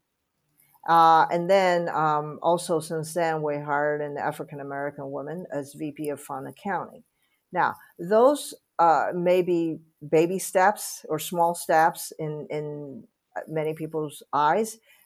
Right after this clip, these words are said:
but it, it's nevertheless a, a progress toward the right direction. Um, so I think, you know, um, it, it's, uh, really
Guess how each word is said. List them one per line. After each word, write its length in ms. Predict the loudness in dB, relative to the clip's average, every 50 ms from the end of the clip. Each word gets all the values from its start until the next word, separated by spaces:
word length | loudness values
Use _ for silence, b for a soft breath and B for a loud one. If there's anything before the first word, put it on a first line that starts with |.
| b
but 360 | 0 4 4 4 4 4 0 _
it, 140 | 0 0 2
it's 220 | 2 0 -2 -2 -4
nevertheless 880 | 0 2 4 4 4 4 4 2 4 6 8 10 10 10 8 4 -2 -8 -6 -2
a, 240 | 0 0 0 0 -2 -4
a 60 | -6
progress 580 | -6 -4 2 8 8 8 8 8 2 0 0 -4
toward 320 | -6 -6 -4 -4 -4 -4
the 80 | -2 0
right 220 | 2 2 0 0
direction. 460 | 0 -2 -2 -2 -2 -4 -8 -16 -16 -20 _ _ _ _ _ _ _ _ _ _ _ -8
Um, 480 | -4 -2 -2 -2 -2 -2 -4 -10 -14 _ _ _ _ _
so 240 | -6 2 6 8 8
I 160 | 8 8 6
think, 340 | 2 0 -4 -4 -4 -6 -8 _ _ _
you 240 | -16 -8 -2 -2 0
know, 300 | 0 0 -2 -2 -4 -6 -6
um, 480 | -6 -6 -4 -6 -8 -10 -14 -14 -16 _ _ _
it, 140 | -6 -6 -4 -2
it's, 340 | -2 -2 -2 -4 -14 -20 _ _ -2 -2
uh, 200 | -2 -2 -2 -6
really 640 | -4 -2 0 2 2 2 2 2 2 0 -2 -6